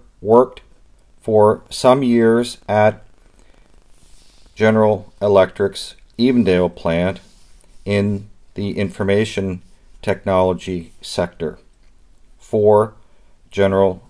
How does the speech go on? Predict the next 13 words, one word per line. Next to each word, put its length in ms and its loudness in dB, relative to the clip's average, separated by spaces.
Electric 640 -4
Aviation. 680 -4
No 180 4
doubt, 500 2
this 280 0
news 520 2
is 200 0
a 60 2
victory 580 -2
for 520 4
the 120 -2
Dayton, 680 0
Cincinnati 800 -2